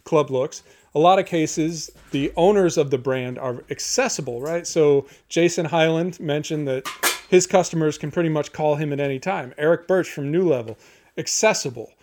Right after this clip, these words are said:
So you feel as a consumer that you have a direct line, not just to the company, but,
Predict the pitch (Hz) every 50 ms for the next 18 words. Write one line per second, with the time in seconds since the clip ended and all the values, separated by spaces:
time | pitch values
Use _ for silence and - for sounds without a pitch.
0 | _ _ _ _ _ - - - 165 147 147 143 147 - - 175 156 143 - -
1 | - 208 220 208 202 202 - 156 143 151 147 - 147 135 - - 190 196 190 165
2 | 147 135 143 156 151 165 196 175 165 180 160 151 151 135 131 - 135 131 135 151
3 | 180 175 - 170 165 170 160 147 143 156 190 233 - - 214 - - 190 160 147
4 | - - - 254 302 - 185 143 131 131 127 135 131 - _